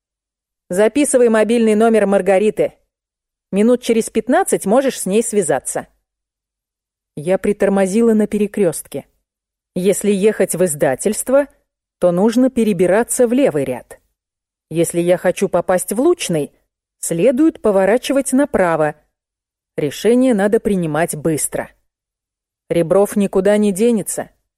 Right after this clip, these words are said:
Деньги для Арины Виоловой лежат в сейфе, и рано или поздно мне придётся отдать Гарику рукопись, поэтому сейчас лучше поспешить в противоположную от издательства сторону. Самойлова права.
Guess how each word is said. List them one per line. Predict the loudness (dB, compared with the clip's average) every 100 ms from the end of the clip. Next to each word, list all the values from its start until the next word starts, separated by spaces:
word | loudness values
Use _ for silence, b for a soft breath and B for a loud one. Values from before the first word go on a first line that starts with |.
| _ _ _ _ _
Деньги | -4 0 2 0 0
для | 2 2
Арины | 2 2 0
Виоловой | 2 2 2 2 2
лежат | 2 2 0 -2
в | -4
сейфе, | 0 0 0 -2 -4 -6 _ _ _ _ _ _ -2
и |
рано | 0 0 0 -2
или | -2
поздно | 0 0 2 2
мне | 2 0
придётся | 0 0 0 -2 -2 0
отдать | 0 2 0 0
Гарику | 0 0 0 0 0
рукопись, | 0 -2 -4 -4 -8 b b _ _ _ -4
поэтому | 0 2 0 -2
сейчас | -2 -2 0 0
лучше | 0 0 0 -4
поспешить | -2 -4 -4 -2 -2 -4
в | -4
противоположную | -2 0 0 2 2 2 0 0 0 0 -2
от | -2
издательства | -4 0 0 0 -4 -6 -4 -4
сторону. | -4 -2 -2 -2 -6 -12 _ _ _ _ _ _ _ _ _ _ -6
Самойлова | -2 2 2 2 0
права. | 0 0 0 -4